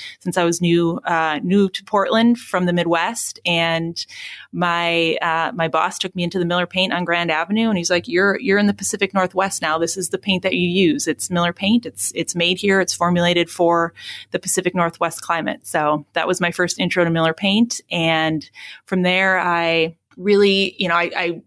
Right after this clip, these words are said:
became interested in the application of architectural color, and I painted umpteen amount of homes and apartment buildings. And it was really interesting to watch the process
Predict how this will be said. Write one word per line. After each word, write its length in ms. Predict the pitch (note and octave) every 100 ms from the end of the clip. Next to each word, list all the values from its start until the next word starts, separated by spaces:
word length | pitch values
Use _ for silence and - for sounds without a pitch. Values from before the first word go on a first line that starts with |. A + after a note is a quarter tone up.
| -
became 400 | F#3+ G3+ F3+ F3+
interested 360 | F3 - F#3
in 100 | F3
the 120 | E3+
application 720 | - E3+ F#3 - F3 E3+ A#3 A3
of 80 |
architectural 640 | A3 A3 A#3 A3+ A3 A3+ G#3+
color, 400 | A3+ A3 A3 A3 -
and 180 | E3
I 380 | E3+ D#3 D#3 D#3 - _ -
painted 540 | G#3+ F#3 F#3 F3+ D#3 _ _ -
umpteen 560 | F#3+ F#3+ - G3 F#3+
amount 240 | F#3+ F#3 F#3
of 80 |
homes 640 | F3+ G#3+ G3+ G3+ G3+ G3+ F#3
and 240 | D#3+ D#3+ - - - - -
apartment 480 | - - G#3+ A3 G#3
buildings. 760 | G#3 G3+ G3 G3 G3 G3 F#3+ -
And 580 | E3+ E3+ E3+ E3+ E3+
it 80 | -
was 180 | F#3+ F3+
really 220 | G#3+ G#3
interesting 340 | G3 - - F3+
to 40 |
watch 360 | E3+ F3 F#3 -
the 80 | F3+
process 640 | - E3+ F#3 F#3 E3+ -